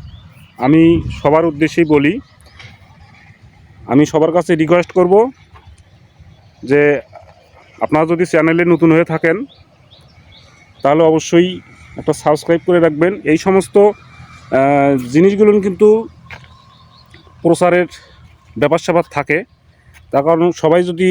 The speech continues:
এই ধরনের ভুলগুলো করে, তাহলে কিন্তু সবারই ক্ষতি। তো এই জন্য আমি অনুরোধ করে বলবো, চ্যানেলটা অবশ্যই সাবস্ক্রাইব করে রাখবেন। এবং আরও কিছু জানার থাকলে কমেন্টস করে জানতে চাবেন।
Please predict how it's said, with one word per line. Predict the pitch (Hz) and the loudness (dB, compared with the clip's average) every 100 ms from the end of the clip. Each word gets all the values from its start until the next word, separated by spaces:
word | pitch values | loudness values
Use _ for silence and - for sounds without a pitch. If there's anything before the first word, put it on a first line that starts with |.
| 170 | 2
এই | 165 | 2
ধরনের | 170 170 180 | 2 2 0
ভুলগুলো | 147 156 165 170 175 | 2 2 4 2 2
করে, | 160 160 | 2 0
তাহলে | 156 151 160 | 0 -2 0
কিন্তু | 165 151 156 151 | -2 0 0 0
সবারই | - 165 170 170 | 0 2 2 0
ক্ষতি। | 135 - 165 - _ _ - - _ _ - | -2 -2 -6 -8 _ _ -20 -20 _ _ 0
তো | |
এই | 143 | 2
জন্য | 165 180 185 | 4 2 2
আমি | 180 185 | 4 4
অনুরোধ | 175 180 - | 4 2 2
করে | 190 | 0
বলবো, | 175 180 196 | 2 2 0
চ্যানেলটা | 185 165 175 175 | 2 2 2 2
অবশ্যই | 165 160 - 247 285 _ _ - - | 0 0 -2 -2 -4 _ _ -20 -4
সাবস্ক্রাইব | - - - 175 | -2 -2 -2 -2
করে | 175 160 | 0 2
রাখবেন। | 131 101 95 87 - _ _ - _ - | 0 -2 -4 -6 -16 _ _ -20 _ -4
এবং | 135 170 208 262 - _ _ _ _ _ _ _ _ _ - | 0 2 0 -2 -10 _ _ _ _ _ _ _ _ _ -4
আরও | 143 190 | -2 -2
কিছু | 190 190 185 | -4 -4 -2
জানার | 180 180 - | 0 -2 -2
থাকলে | 175 196 226 294 - - - - | -4 0 -2 -4 -18 -20 -20 -2
কমেন্টস | 160 170 190 | 0 2 0
করে | - 185 180 185 156 _ _ _ _ - | 0 2 2 0 -6 _ _ _ _ -4
জানতে | 127 147 156 | -2 0 0
চাবেন। | 156 139 | 0 0